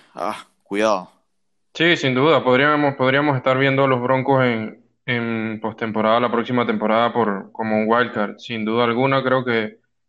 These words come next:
Speaker 2: que recortaron bastante. Eh, creo que hoy por hoy, va-, bueno, y, y hablar también un poquito de la, la llegada de Melvin Gordon al equipo, que, que si bien es cierto, estamos analizando el draft, eh, sin embargo, creo
Speaker 1: Eh,
Speaker 2: que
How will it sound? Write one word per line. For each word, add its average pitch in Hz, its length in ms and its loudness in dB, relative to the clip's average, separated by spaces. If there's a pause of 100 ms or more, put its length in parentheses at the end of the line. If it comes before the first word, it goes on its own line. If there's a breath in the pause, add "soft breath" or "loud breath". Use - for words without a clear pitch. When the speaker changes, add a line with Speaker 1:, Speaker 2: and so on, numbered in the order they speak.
Speaker 2:
que 123 100 -2
recortaron 120 640 0
bastante. 135 760 0
Eh, 107 220 -8 (460)
creo 123 240 -2
que - 80 2
hoy 123 240 4
por 127 180 2
hoy, 135 220 4
va-, 127 240 0
bueno, 120 260 2
y, 110 260 -4
y 120 80 -8 (140)
hablar 117 260 0
también 135 260 0
un 131 60 -4
poquito 127 280 -2
de 123 60 2
la, 104 260 0 (580)
la 113 100 -2
llegada 107 280 2
de 123 60 0
Melvin 107 340 -2
Gordon 120 320 2
al 107 80 0
equipo, 113 320 -6
que, 104 280 -2
que 104 340 -6 (280)
si 117 140 -4
bien 113 140 2
es 117 100 -2
cierto, 123 220 0
estamos 123 300 0
analizando 113 520 -2
el 117 100 -2
draft, 120 280 0 (180)
eh, 110 300 -4 (480)
sin 120 200 -2
embargo, 117 420 2
creo 127 200 2
Speaker 1:
Eh, 123 40 -6 (120)
Speaker 2:
que - 60 -2